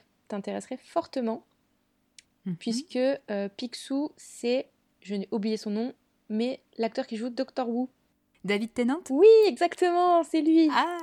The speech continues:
Speaker 2: <laughs> Effectivement, mais c'est vrai que je crois que tu me l'avais dit en plus,
Speaker 1: Ouais, je
Speaker 2: et,
Speaker 1: crois.
Speaker 2: euh, et je, ça peut être un, un bon argument pour moi.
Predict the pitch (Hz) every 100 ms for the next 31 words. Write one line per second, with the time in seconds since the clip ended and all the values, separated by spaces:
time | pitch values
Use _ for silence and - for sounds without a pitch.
0 | 311 294 - - - 254 - 269 - 269
1 | _ - 453 415 302 214 277 370 381 330
2 | 302 302 240 254 285 359 370 311 269 233
3 | 233 220 294 240 - 269 226 208 196 202
4 | 185 185 180 185 - - - - 233 226
5 | 190 180 190 185 185 202 185 214 - 175
6 | 175 - 190 185 226 214 196 202 190 196
7 | 180